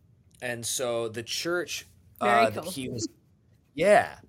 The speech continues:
Speaker 1: yeah, the church that he was at was called, I think, Missionary Baptist Church in some s-, really small
Speaker 2: Mm.
Speaker 1: town in East Texas, which if you've been in East or West Texas, outside of, you know, Houston, Dallas, and Austin, there is some crazy rural parts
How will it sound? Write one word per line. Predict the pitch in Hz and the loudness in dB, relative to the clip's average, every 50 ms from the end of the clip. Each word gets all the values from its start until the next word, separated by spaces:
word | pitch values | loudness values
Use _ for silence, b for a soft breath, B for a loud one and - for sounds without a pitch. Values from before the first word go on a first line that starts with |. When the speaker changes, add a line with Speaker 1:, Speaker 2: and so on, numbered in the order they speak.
| _ _ - | _ _ -8
Speaker 1:
yeah, | 127 160 175 151 113 95 | -2 2 2 2 2 2
the | 92 98 | -2 -4
church | - - 180 185 170 - | -4 0 0 0 0 0
that | 175 156 | -2 -2
he | 147 151 143 | -2 -2 -2
was | 147 131 143 | -2 0 4
at | 139 139 131 | 4 4 4
was | 123 123 | 4 2
called, | - - 135 123 110 | -2 -2 -2 -2 -2
I | 110 | -2
think, | - 160 123 110 | -6 -6 -6 -6
Missionary | 107 110 117 - - 135 127 127 123 123 123 | -6 -4 -4 -4 -4 -4 -4 -4 -4 -4 -4
Baptist | 110 113 104 110 110 - - - - | -4 -4 -4 -4 -4 -6 -8 -8 -6
Church | - - 131 143 160 160 - - - | -6 -4 -6 -6 -6 -6 -8 -10 -10
in | - 110 107 107 104 | -8 -8 -8 -6 -4
some | 98 - - 113 110 110 113 | -2 -2 -2 -2 -2 -4 -4
s-, | 113 107 - | -4 -6 -6
really | 92 85 85 87 95 110 117 117 110 107 107 | -6 -8 -14 -10 -8 -8 -6 -6 -6 -6 -4
small | 104 - - 107 98 98 101 | -4 -4 -4 -4 -4 -4 -4
Speaker 2:
Mm. | 117 | -4
Speaker 1:
town | 120 110 98 95 98 104 107 110 117 110 | -6 -6 -6 -6 -6 -8 -8 -10 -12 -14
in | 113 101 98 190 - - - | -14 -16 -16 -16 -18 -16 -14
East | 101 98 - - - | -10 -8 -8 -6 -6
Texas, | - 95 95 - - - 117 104 - | -6 -8 -6 -6 -8 -8 -8 -8 -10
which | - - | -10 -12
if | 107 98 | -12 -10
you've | 107 101 | -10 -10
been | 135 127 | -8 -8
in | 120 117 117 - | -8 -10 -10 -10
East | 117 113 98 - - | -8 -8 -8 -6 -6
or | 113 104 | -8 -8
West | 92 98 98 95 - - - | -6 -6 -6 -6 -6 -6 -6
Texas, | - 92 - - - 101 90 90 - - - b b b b b b b b b b - | -8 -8 -8 -8 -10 -8 -8 -6 -6 -6 -6 b b b b b b b b b b -4
outside | 110 113 110 - - - 101 107 104 98 | -4 -2 -2 -2 -2 0 0 -2 -2 -4
of, | 101 92 - - - - b b b b b b | -6 -8 -8 -12 -14 -14 b b b b b b
you | 104 107 | -8 -6
know, | 104 98 | -6 -6
Houston, | 90 - 120 110 101 - 113 104 98 | -8 -8 -6 -6 -4 -4 -6 -6 -6
Dallas, | 92 95 90 92 92 95 - - | -6 -4 -4 -4 -4 -4 -6 -6
and | 95 | -8
Austin, | 90 92 92 92 - - 101 85 | -8 -8 -8 -8 -6 -8 -8 -8
there | 87 101 98 95 | -6 -6 -6 -4
is | 92 - | -4 -4
some | - 101 90 85 - | -6 -6 -8 -12 -12
crazy | - - - - - 107 104 107 104 101 104 101 95 104 98 | -10 -10 -10 -10 -12 -10 -8 -8 -6 -6 -6 -6 -6 -6 -8
rural | 90 87 85 98 95 92 90 87 | -10 -10 -8 -8 -8 -8 -8 -10
parts | 82 - 98 90 76 78 - - - - | -10 -10 -8 -8 -8 -8 -8 -8 -8 -10